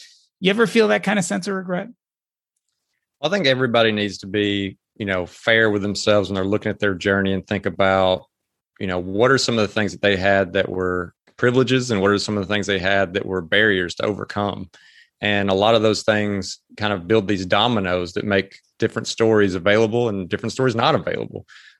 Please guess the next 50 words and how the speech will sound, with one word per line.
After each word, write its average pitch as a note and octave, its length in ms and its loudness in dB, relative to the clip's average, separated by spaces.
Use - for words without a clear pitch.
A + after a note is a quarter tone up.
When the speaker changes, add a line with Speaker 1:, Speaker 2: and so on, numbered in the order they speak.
Speaker 2:
So G#2 180 -2
for G2+ 140 -6
me, G#2+ 220 2
you G#2+ 160 4
know, G2 180 4
I A2 180 0
had G#2 360 0
no G2 300 -2
money A2+ 240 2
to G2 80 0
go G2 100 2
to F#2 60 -2
college F#2 400 -2
on. G2 320 -2
So G2+ 840 2
income's G#2+ 720 -2
R G#2 160 4
O - 20 0
T G2+ 180 -4
C, B2 440 2
you G#2 120 -4
know, F#2+ 160 2
and G#2 100 0
that's G2 200 0
what G2 120 0
led G2 140 2
me G2+ 80 -2
into G2 140 -4
the F#2+ 120 0
Air A#2 180 4
Force. G2+ 480 -4
It A2+ 60 2
was G2+ 100 2
a G2+ 60 2
way G#2 200 4
for G#2+ 140 -4
me G#2+ 80 0
to G2 60 0
get G#2 160 -2
some F#2+ 140 -8
job G2 280 2
experience, A2+ 720 -2
which - 180 -12
was F2 160 -6
right, G2+ 300 0
you G#2+ 120 -4
know, F#2 160 -2
I G2+ 100 2
started G#2+ 400 2
college G#2 540 2